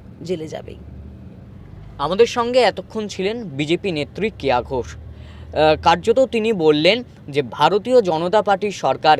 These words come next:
Speaker 2: এলে এই যুবকদের কথা ভাববেন, তারা এই যে, আহ, বাংলার মানুষকে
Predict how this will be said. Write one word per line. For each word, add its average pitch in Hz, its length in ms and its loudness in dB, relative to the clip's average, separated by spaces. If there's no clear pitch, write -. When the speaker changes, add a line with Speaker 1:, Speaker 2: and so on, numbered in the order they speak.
Speaker 2:
এলে 151 320 2
এই 139 140 0
যুবকদের 151 600 0
কথা 123 260 -6
ভাববেন, 117 420 -6
তারা 233 320 8
এই 240 300 6
যে, 240 420 2
আহ, 156 60 2
বাংলার 175 560 2
মানুষকে 165 680 0